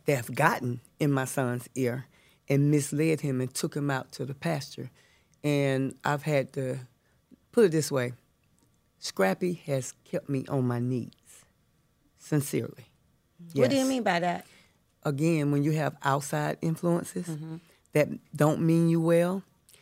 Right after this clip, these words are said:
Speaker 1: they can get into your family member's ear.
Speaker 2: Right.
Speaker 1: And,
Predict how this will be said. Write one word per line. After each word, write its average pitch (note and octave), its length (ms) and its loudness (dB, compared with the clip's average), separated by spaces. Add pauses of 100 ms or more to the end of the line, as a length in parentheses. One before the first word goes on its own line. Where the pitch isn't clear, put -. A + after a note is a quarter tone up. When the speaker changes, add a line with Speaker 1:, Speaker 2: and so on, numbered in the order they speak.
(160)
Speaker 1:
they E3+ 120 4
can D#3+ 220 0
get D#3 280 2
into D3 320 -2
your C#3+ 260 4
family C#3+ 480 0
member's C3 480 -2 (100)
ear. A#2+ 300 -2 (140)
Speaker 2:
Right. B2+ 340 -6 (180)
Speaker 1:
And, C#3 240 2